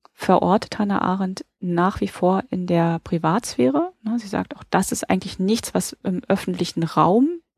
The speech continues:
passiert. Aber das Herstellen hat natürlich auf, Auswirkungen auf die Öffentlichkeit in dem Moment, in dem es zum Beispiel, also, ne, in dem die Gebrauchsgüter einfach in der Öffentlichkeit da sind,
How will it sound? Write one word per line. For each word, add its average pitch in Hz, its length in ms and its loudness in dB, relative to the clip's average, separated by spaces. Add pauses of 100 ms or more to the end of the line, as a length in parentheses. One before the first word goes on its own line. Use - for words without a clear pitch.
passiert. 240 560 2 (500)
Aber 247 480 8 (1080)
das - 160 -2
Herstellen 202 460 4
hat 220 160 4
natürlich 196 420 0
auf, 220 320 8 (120)
Auswirkungen 180 580 2
auf - 160 -4
die - 100 -4
Öffentlichkeit 185 680 -2
in 190 100 -4
dem 175 160 -2
Moment, 185 420 0 (680)
in 190 140 -2
dem 175 180 2
es 185 160 -2
zum 175 140 0
Beispiel, 175 420 2
also, 175 180 2
ne, 220 140 4
in 254 80 4
dem 180 160 -2
die 185 80 -4
Gebrauchsgüter - 580 -4
einfach - 240 -2
in 185 100 -2
der - 100 4
Öffentlichkeit - 500 -4
da 185 160 6
sind, 185 240 -2